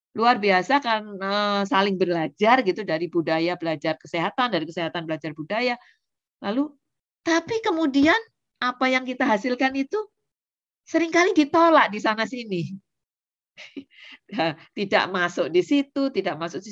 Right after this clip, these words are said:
situ. Jadi selama ki-, kami sudah menggagas itu selama dua tahun ya, de-, eh, dari awal pandemi. Ini baru ada satu yang bisa mendanai itu setelah tahun kedua, setelah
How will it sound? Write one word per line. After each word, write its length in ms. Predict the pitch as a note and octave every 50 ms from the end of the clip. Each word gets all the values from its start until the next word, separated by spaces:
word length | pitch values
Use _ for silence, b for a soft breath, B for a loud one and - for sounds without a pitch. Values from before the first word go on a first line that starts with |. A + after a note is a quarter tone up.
| G#3
situ. 160 | A3 - A3
Jadi 240 | G3 A#3 A3 C#4 C#4 C4+ B B B B
selama 640 | B - C4+ C4 C4+ C#4 C#4+ C#4+ D4 D4+ D#4 D4 - _ _ _
ki-, 240 | _ - B3+ B3 B3
kami 240 | B3 A#3+ B3 C#4+ C4
sudah 240 | B3+ G#3+ A3 G#3+
menggagas 400 | A3 A3 F#3+ F3+ E3 - G#3 G3
itu 160 | A#3+ A3 C4 A#3+
selama 400 | - A3 G#3 G3+ G3+ G#3+ G#3 G3+
dua 240 | - F3 E3+ E3+
tahun 340 | E3 - G#3+ G#3 G#3+ G3+ F3 D3+
ya, 120 | D3+ D#3+ - - - _
de-, 120 | - G3+
eh, 220 | - - F#3 F3+ F3
dari 240 | F3 F3 E3+ E3 - - -
awal 400 | F#3+ G3+ A3 A#3 B3 A3+ A3 A3
pandemi. 480 | G#3 G3 F3+ F#3+ F#3 E3 D3+ C#3+ - - _ _ _ _ _ _ _ _ _ _ _ _ _ _ _
Ini 240 | - C4 C#4+ F4 C#4+
baru 720 | C#4+ B3 G#3+ G#3 G#3 G#3 G#3+ A#3 A#3+ C4+ D#4+ E4+ E4 C#4 - - _ -
ada 240 | B3 A#3+ G#3+ G#3+
satu 480 | G#3 G#3+ A#3 A3 A3 - _ - C#4 C4+
yang 80 | B3 A3
bisa 240 | G3 F3+ - G#3+
mendanai 720 | G3+ G3+ G#3 F#3 E3+ E3 D#3+ E3 F3+ F3+ F3 F#3 F#3 F3 G3+
itu 320 | G3 - - C#4+ C#4+ C#4 C#4 _ _ _ _ _ _ _ _ _ _ _ _ _ _ _ _ _ _ _
setelah 440 | - - C4 - - B3 B3+ D#4+ D4
tahun 320 | - A#3 A3+ A3+ A3+ A3
kedua, 400 | G#3+ G#3+ F3+ G3 F#3+ F#3+ A#3 C#4
setelah 320 | C4 A#3 - - A3 A3